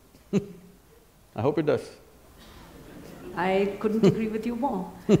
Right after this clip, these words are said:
Speaker 2: So I want to explore two or three other dimensions that you spoke about. You spoke about capacity, you talk, spoke about leadership. So talk to us a little bit about what you see as,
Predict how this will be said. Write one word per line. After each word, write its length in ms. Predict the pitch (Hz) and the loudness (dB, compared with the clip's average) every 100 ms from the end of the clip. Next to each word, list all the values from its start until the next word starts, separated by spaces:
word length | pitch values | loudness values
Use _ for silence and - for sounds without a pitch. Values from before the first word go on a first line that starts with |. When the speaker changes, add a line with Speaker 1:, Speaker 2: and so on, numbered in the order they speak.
| - | 4
Speaker 2:
So 140 | - 302 | 0 4
I 80 | |
want 200 | 285 427 427 | 6 4 4
to 100 | 392 | 2
explore 460 | - - 277 254 | 2 -6 0 0
two 200 | 254 262 | 2 0
or 60 | 269 | -2
three 260 | 262 240 | -2 2
other 200 | 220 202 | 2 4
dimensions 840 | 190 185 180 185 180 - 185 170 165 | 4 2 2 2 0 -2 -2 -2 -2
that 180 | 180 | -4
you 80 | 185 | -2
spoke 360 | 175 - 170 175 | -4 -4 -4 -4
about. 340 | 165 160 160 | -2 -2 -2
You 60 | 180 | -6
spoke 320 | - 185 175 | -6 -6 -2
about 260 | 165 160 - | -2 -2 -4
capacity, 680 | 170 165 165 - 175 170 165 175 | -4 -2 -2 -4 -6 -2 -2 0
you 60 | 170 | -2
talk, 320 | 170 151 - | -4 -8 -12
spoke 420 | - - 175 165 | -18 -10 -8 -6
about 500 | 160 156 156 156 - - - | -4 -2 -2 -4 -12 -16 -10
leadership. 500 | 170 175 170 - 143 - - - - - - - | -4 -2 -4 -6 -10 -12 -20 -20 -20 -20 -20 -6
So 80 | 339 | -2
talk 320 | 330 427 - | 0 0 0
to 120 | 339 | 2
us 200 | 311 - | 2 2
a 60 | 254 | 2
little 400 | 196 202 226 202 | 6 6 4 0
bit 400 | 160 156 - - | -2 -6 -8 -6
about 720 | 175 165 180 180 180 180 185 - - 175 | -4 0 2 4 2 0 -6 -14 -14 -8
what 340 | 196 269 - | -4 -4 -4
you 100 | 285 | -6
see 640 | 240 - 247 214 170 170 - - - | -4 -4 -4 -2 -4 -6 -12 -18 -8
as, 720 | 185 180 180 175 - - - | -2 0 0 -2 -6 -10 -12